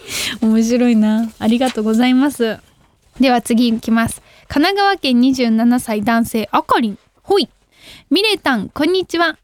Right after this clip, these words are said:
そしてお誕生日おめでとう。ありがとうございます。今日はおめでとうの気持ちを佐々木美玲のあいうえお作文でか-、伝えます。ほう。さ、最強のアイドルで。さ、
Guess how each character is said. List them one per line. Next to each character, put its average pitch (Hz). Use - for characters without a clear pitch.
そ -
し -
て -
お 233
誕 339
生 349
日 269
お 240
め 330
で 453
と -
う。 440
あ 233
り 254
が 254
と 208
う -
ご 214
ざ 240
い 269
ま 277
す。 -
今 370
日 320
は 339
お -
め 285
で 440
と 427
う -
の 370
気 311
持 311
ち 330
を 302
佐 -
々 403
木 466
美 453
玲 392
の 349
あ 214
い 320
う 403
え 403
お 381
作 349
文 339
で 381
か-、 -
伝 226
え 220
ま 220
す。 -
ほ 349
う。 -
さ、 349
最 359
強 392
の 381
ア 392
イ 381
ド 277
ル 233
で。 311
さ、 320